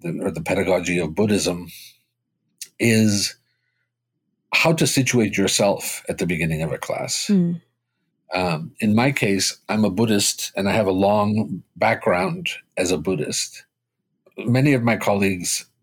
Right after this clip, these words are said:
Speaker 1: have said that they like to keep students guessing about their own religious background and that this serves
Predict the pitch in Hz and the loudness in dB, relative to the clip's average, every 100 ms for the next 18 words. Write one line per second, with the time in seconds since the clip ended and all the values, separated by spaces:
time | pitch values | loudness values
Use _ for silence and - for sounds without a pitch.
0 | - 104 98 104 95 85 - 87 - _ | -4 -2 0 2 2 0 -4 -4 -6 _
1 | _ _ _ - 123 117 117 104 113 98 | _ _ _ 0 4 2 0 -2 0 0
2 | - - - _ - - - 107 101 82 | -4 -16 -18 _ -8 -4 0 2 2 -2
3 | - 107 104 - - _ _ _ _ _ | -2 0 0 -4 -8 _ _ _ _ _
4 | _ _ - 92 95 90 _ _ - 101 | _ _ -4 0 0 0 _ _ -2 2
5 | 101 113 110 98 95 98 98 90 - 90 | 4 4 4 4 2 2 0 -2 0 0
6 | - - 82 73 78 - - _ _ _ | 0 -4 -4 -6 -10 -14 -18 _ _ _
7 | _ _ _ - 98 92 90 85 _ - | _ _ _ -4 -2 2 0 0 _ -8
8 | - 92 - 104 90 87 73 - - | -2 0 2 2 2 0 -2 -4 -6